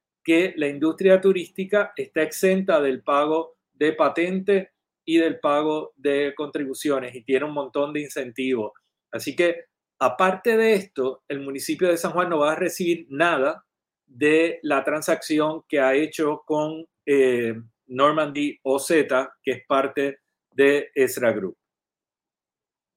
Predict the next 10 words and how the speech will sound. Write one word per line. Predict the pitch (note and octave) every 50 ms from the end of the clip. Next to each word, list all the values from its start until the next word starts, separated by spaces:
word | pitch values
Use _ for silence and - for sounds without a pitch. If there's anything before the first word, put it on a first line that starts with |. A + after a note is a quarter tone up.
| _ _ _ _ _ _ _ _ _ _ _ _ _ _ _ _ _ _ _ _ _ _ _
Y | _ E3+ E3+ E3 C#3+ - _ _ _
cuando | _ - E3 D3+ D3 C#3+ C#3 C#3 C3+ B2+ - _ _
miramos | D3 D3 C#3+ C#3+ - G#3+ F#3+ G#3 G3+ F#3+ G3
esta | G3 D#3+ - - G3 F3
cifra, | - - - G#3+ F#3+ G3 - F3+ D#3+ D3 C#3+ - - _ _ _ _ _ _ _ _
ese | - F3 F3+ - A3+
cincuenta | G3 - G3 F3 - F3+ E3+ D#3+ E3 - D#3 D3
mil | D#3 E3+ F3 F3+ F#3 F#3 _ _
trescientos | E3+ D3+ C3+ - - D#3+ D#3 D#3 - E3 D#3+ -
catorce, | - F#3 F3+ F#3 G#3 G3+ G3 E3+ - - F3 D#3 D3 - _